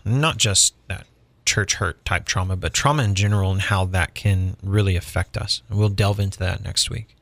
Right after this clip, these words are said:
So if this podcast has blessed you by giving you a deeper understanding of who God is and has helped you grow in your relationship with him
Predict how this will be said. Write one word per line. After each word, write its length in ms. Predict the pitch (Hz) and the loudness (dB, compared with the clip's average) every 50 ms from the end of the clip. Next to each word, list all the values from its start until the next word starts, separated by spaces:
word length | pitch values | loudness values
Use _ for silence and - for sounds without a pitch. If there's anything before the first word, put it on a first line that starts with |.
| _ - | _ -2
So 200 | - - - 123 | 2 2 4 4
if 120 | 131 131 - | 2 0 0
this 180 | 208 214 202 | 0 0 0
podcast 720 | - - - 104 107 113 104 - - 101 92 90 - - - | -2 -4 -6 -6 -6 -6 -4 -2 -2 0 0 0 0 -2 -2
has 160 | - 101 95 | -2 -2 0
blessed 480 | 98 92 104 104 104 113 - - - | 0 2 2 2 2 2 0 -2 -2
you 160 | 120 113 113 110 | -2 -2 -2 0
by 160 | 104 98 95 | 0 0 0
giving 340 | 98 95 107 110 110 110 107 | 2 2 2 4 4 4 4
you 300 | 110 110 110 110 107 110 | 4 4 2 2 0 -2
a 80 | 104 | -4
deeper 340 | 101 95 107 107 - - 113 | -2 0 0 0 0 0 -2
understanding 840 | 107 104 98 101 - - - 110 104 104 107 104 107 107 107 107 - - | 0 0 0 0 0 0 0 0 0 0 0 0 -2 -2 -4 -6 -6 -4
of 120 | 117 107 | -4 -2
who 160 | - - 117 110 | 0 0 0 2
God 240 | 107 107 104 98 | 2 0 0 2
is 300 | 98 98 104 131 - - - _ _ _ _ _ _ _ _ _ - - | 2 2 2 0 0 -6 -14 _ _ _ _ _ _ _ _ _ 0 2
and 80 | 107 | 4
has 100 | 110 104 | 4 4
helped 320 | - - 120 131 123 - - | 2 2 0 0 0 -2 -2
you 180 | 120 113 104 | 0 0 0
grow 440 | 95 98 101 104 107 110 120 127 117 | 0 0 2 2 2 2 0 -2 -4
in 140 | - 110 107 | -4 -2 0
your 100 | 107 104 | 0 0
relationship 540 | 104 101 98 101 - - 120 - - 127 123 | 0 2 0 0 0 0 -2 0 0 -2 -2
with 140 | 147 139 - | -2 -4 -4
him 200 | 151 147 147 | -4 -6 -6